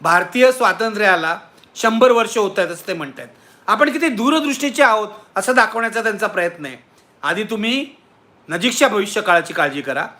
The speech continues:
मग दोन हजार सत्तेचाळीसची. दोन हजार सत्तेचाळीसपर्यंत या देशात काय होणार हे आज मी सांगू शकत नाही, तुम्ही सांगू शकत नाही, नरेंद्र मोदी सांगू शकत नाही किंवा विरोधी पक्षाचे नेतेही सांगू शकत नाहीत.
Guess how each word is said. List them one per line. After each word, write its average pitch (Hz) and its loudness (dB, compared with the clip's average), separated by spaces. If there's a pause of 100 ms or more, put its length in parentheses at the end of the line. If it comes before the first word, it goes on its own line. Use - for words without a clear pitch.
(180)
मग 196 -4
दोन 190 0
हजार 190 -2
सत्तेचाळीसची. 147 -10
दोन 139 -10
हजार 175 -6
सत्तेचाळीसपर्यंत 190 -10 (420)
या 185 4
देशात 190 -2 (120)
काय 208 4
होणार 175 -2
हे - -10
आज 180 2
मी 185 -4
सांगू 208 -2
शकत 202 -8
नाही, 202 -6 (340)
तुम्ही 185 -2
सांगू 208 0
शकत 196 -6
नाही, 190 -4 (360)
नरेंद्र 208 0
मोदी 220 0
सांगू 185 -4
शकत 170 -8
नाही 170 -8
किंवा - -8
विरोधी 185 2
पक्षाचे 175 -2
नेतेही 151 -8
सांगू 135 -12
शकत - -20
नाहीत. - -20